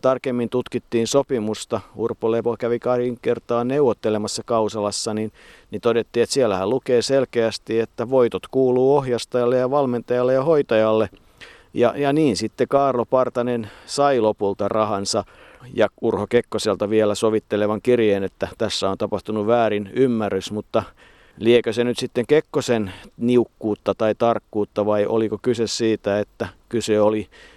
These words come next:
Urpo Levon suhmuroinnista, niin kuin Johannes Virolainen myöhemmin oli sanonut?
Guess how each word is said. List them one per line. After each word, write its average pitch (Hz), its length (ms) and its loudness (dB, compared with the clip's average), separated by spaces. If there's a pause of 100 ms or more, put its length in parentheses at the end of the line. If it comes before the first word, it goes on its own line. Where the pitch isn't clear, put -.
(120)
Urpo 117 380 2
Levon 117 300 0
suhmuroinnista, 101 920 -4
niin 95 200 -6
kuin 92 280 -6
Johannes 95 460 -4
Virolainen 92 460 -2
myöhemmin 92 460 -4
oli 85 160 -6
sanonut? 92 580 -6